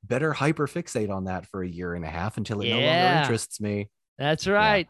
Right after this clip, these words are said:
Speaker 2: Dude, follow that passion.
Speaker 1: Exactly.
Speaker 2: So many people live just lives of existing. It's like, "No, no,
Speaker 1: Yeah.
Speaker 2: if you like something, you
Speaker 1: Yeah.
Speaker 2: drown it. You,
Speaker 1: Which
Speaker 2: you
Speaker 1: is
Speaker 2: go until there's nothing left."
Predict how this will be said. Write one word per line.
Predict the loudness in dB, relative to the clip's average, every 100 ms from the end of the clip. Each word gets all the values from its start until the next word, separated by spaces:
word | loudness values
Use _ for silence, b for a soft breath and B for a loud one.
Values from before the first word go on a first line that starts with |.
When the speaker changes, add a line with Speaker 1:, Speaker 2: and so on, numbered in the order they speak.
| -8
Speaker 2:
Dude, | 0 0 0
follow | -4 -2 0
that | 0 -2
passion. | -2 -4 -4 -6 -8 -12 -6
Speaker 1:
Exactly. | -6 -2 -2 -2 -6 -8 -12 -6
Speaker 2:
So | -2
many | 0
people | 2 2 4 2 4
live | 2 0 0
just | -6 -2
lives | 0 0 0
of | -4 -4
existing. | -2 -2 -2 -6 -6
It's | -8
like, | -12
"No, | -4
no, | 2 2
Speaker 1:
Yeah. | 2 -6 -16
Speaker 2:
if | -10
you | -6 0
like | 0 0
something, | -2 -4 -8 -10 -18 _ _ -8
you | -6 -2
Speaker 1:
Yeah. |
Speaker 2:
drown | 0 2 0
it. | -2 _ -6
You, | -4 -4 4
Speaker 1:
Which | 6
Speaker 2:
you | 6
Speaker 1:
is |
Speaker 2:
go | 6 6 6
until | 2 0 -2
there's | -2
nothing | -4 -4 -2
left." | -2 -2 -8